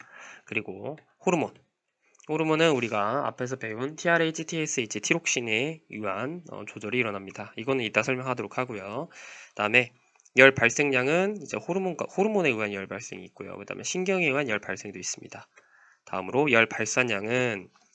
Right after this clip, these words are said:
피부 근처 모세혈관의 확장과 수축에 의해서 열 발산량을 조절합니다. 즉, 피부 근처에 흐르는 혈액의 양을 늘리느냐. 모세혈관이 확장되면 혈류량이 늘어나서, 어, 피부 근처에서는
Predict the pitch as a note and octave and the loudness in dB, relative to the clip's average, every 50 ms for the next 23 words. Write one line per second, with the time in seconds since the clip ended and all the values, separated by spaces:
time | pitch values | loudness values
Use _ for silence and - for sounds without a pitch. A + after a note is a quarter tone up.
0 | _ _ _ - - F3 F3 F3+ F#3 F3+ F3 - D3+ B2+ A2+ A#2 A#2 C#3 B2+ B2 | _ _ _ -2 -2 -2 0 0 -2 -2 0 -2 -2 -2 -2 -2 0 0 2 2
1 | A#2 A#2 A#2+ C3 C#3+ D#3+ - - - D#3+ D3 C#3 C3+ - - D#3+ - - - - | 2 0 -2 -4 -6 -8 -8 -6 -6 -4 -4 -4 -6 -6 -6 -4 -2 -2 -2 -2
2 | - _ _ _ _ _ _ _ _ - G2+ G2 G2 G#2 G#2 G#2+ - - F#2 F2 | -6 _ _ _ _ _ _ _ _ -4 -4 -4 -2 -4 -4 -4 -4 -6 -6 -6
3 | F#2+ A2+ C3+ C#3+ A#2 G2+ G#2 G2+ - - G#2 - - - A2+ G#2+ F#2+ G#2+ B2+ C3 | -6 -6 -6 -4 -4 -4 -4 -4 -4 -6 -6 -2 -2 -2 -2 -2 -4 -6 -6 -8
4 | - A2+ G#2+ G#2+ G2+ G2 G2+ G2 G2 A#2 - - - - F#3 F3+ F#3+ F3+ F3 D#3+ | -8 -8 -8 -8 -8 -10 -10 -12 -12 -12 -12 -10 -8 -4 -2 0 0 0 0 0
5 | - E3+ D#3+ F3+ F3 F3 E3 F3+ A3 G#3+ - - - - _ - - - F#3+ G3+ | -2 -2 0 0 0 0 0 0 -2 -4 -6 -14 -20 -20 _ -8 -4 0 2 2
6 | F#3+ F3 D3 B2+ B2+ D#3+ G3 G3+ - - A#2 A#2+ B2 B2+ C3 C#3 C3 A#2 G#2+ G2+ | 2 4 2 2 2 0 -2 -2 -6 -6 -4 -2 0 0 0 0 -2 -2 -4 -4
7 | G2+ G2 G#2 - _ _ _ _ - - - A#2+ B2+ C#3 D#3 D#3 D#3+ D#3+ D3+ D3 | -4 -4 -6 -8 _ _ _ _ -20 -6 -2 0 2 4 4 6 6 6 6 4
8 | D3 D#3+ E3 - - E3 E3 D#3 D3 C#3+ D3+ D#3 F3 F3+ F#3 F#3 F3+ - F3+ E3+ | 4 0 -2 -4 -4 -4 -2 0 0 0 2 2 0 0 -2 -4 -6 -4 -4 -4
9 | E3 E3 D#3 D3 C3+ A#2 A2 G#2+ A2 A#2 A2+ G#2+ G#2+ - G#2+ G2 F#2+ G#2 C3+ D#3+ | -2 -2 -2 0 -2 -2 -2 -2 -2 -2 -4 -6 -6 -8 -10 -10 -8 -8 -8 -8
10 | F3+ - - - - - - - - - - G2 F#2+ G2 G2 G2 G2 G2+ G2+ G2+ | -10 -14 -20 -20 -20 -20 -20 -20 -16 -12 -10 -10 -8 -8 -10 -10 -10 -10 -8 -6
11 | - E3 E3 F3 E3+ D#3+ D3+ C#3+ - - C#3+ A#2 A2+ - B2 A2+ C#3 E3+ G3 | -4 -4 -4 -4 -6 -8 -8 -8 -4 -2 -2 -2 -2 -2 -4 -4 -4 -4 -4